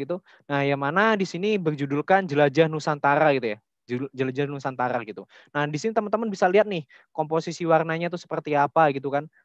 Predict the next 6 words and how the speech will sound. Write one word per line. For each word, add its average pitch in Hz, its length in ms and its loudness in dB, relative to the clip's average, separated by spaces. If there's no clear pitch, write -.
Nah, 143 160 -2
terus 185 180 -4
keterbacaannya 165 840 0
seperti 165 380 -6
apa, 160 640 6
terus 175 200 0